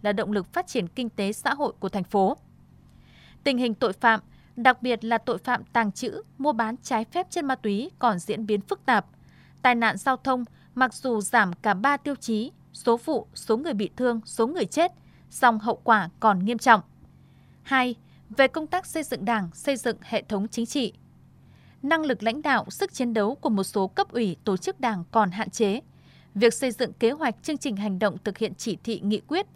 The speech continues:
ở một số cơ sở còn chậm, chưa phù hợp với tình hình thực tế của địa phương, đơn vị. Chất lượng sinh hoạt ở một số tổ chức cơ sở Đảng chưa cao. Việc thực hiện nguyên tắc tự phê bình và phê bình trong sinh hoạt Đảng ở một số chi bộ chưa tốt.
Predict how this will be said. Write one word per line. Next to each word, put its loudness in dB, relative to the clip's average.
ở 2
một 0
số 0
cơ -2
sở 0
còn -2
chậm, 2
chưa 2
phù -2
hợp 0
với 2
tình -4
hình -2
thực -6
tế 0
của -2
địa 0
phương, 0
đơn 0
vị. 2
Chất 0
lượng -2
sinh -6
hoạt 2
ở -2
một 2
số -2
tổ -2
chức -6
cơ -2
sở 0
Đảng 0
chưa -2
cao. 4
Việc 0
thực -2
hiện -2
nguyên -6
tắc -2
tự -2
phê -4
bình 0
và 4
phê -4
bình -2
trong -4
sinh -8
hoạt -4
Đảng 2
ở 0
một 0
số -2
chi -8
bộ 0
chưa 0
tốt. 2